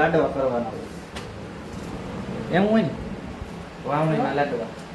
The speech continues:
વાવણીના લાડવાનું બીજું કંઈ મહત્વ ના હોય. વાવણી કરીએ એ ખુશીમાં લાડવા બનાવવાના હોય, બીજું કંઈ ના હોય. એ જમવાનું તૈયાર થાય છે. લાડવા બની જાય એટલે જમવા બેસી જાય આપણે.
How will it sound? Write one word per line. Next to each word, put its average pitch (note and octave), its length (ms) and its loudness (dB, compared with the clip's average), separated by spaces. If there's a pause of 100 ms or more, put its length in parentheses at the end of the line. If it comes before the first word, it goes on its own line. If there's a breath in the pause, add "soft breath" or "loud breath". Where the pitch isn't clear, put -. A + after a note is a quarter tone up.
(340)
વાવણીના G3 480 4
લાડવાનું G3+ 400 4
બીજું G#3 240 4
કંઈ G3+ 100 4
મહત્વ G3+ 380 2
ના G#3 160 4
હોય. E3 180 4
વાવણી F#3 380 6
કરીએ F#3+ 260 2
એ D#3 160 0
ખુશીમાં F3 400 0
લાડવા F3 280 4
બનાવવાના D3+ 440 0
હોય, C3+ 180 2
બીજું C#3+ 280 -2
કંઈ - 140 -2
ના D3 140 2
હોય. - 120 2 (480)
એ D#3 100 2
જમવાનું E3+ 420 6
તૈયાર F3 260 8
થાય F3+ 200 6
છે. D#3+ 140 0 (840)
લાડવા D3+ 280 4
બની E3+ 240 6
જાય C3+ 240 2 (220)
એટલે C3+ 180 -2
જમવા C#3+ 340 0
બેસી D#3 280 4
જાય A#2 160 0
આપણે. - 220 -2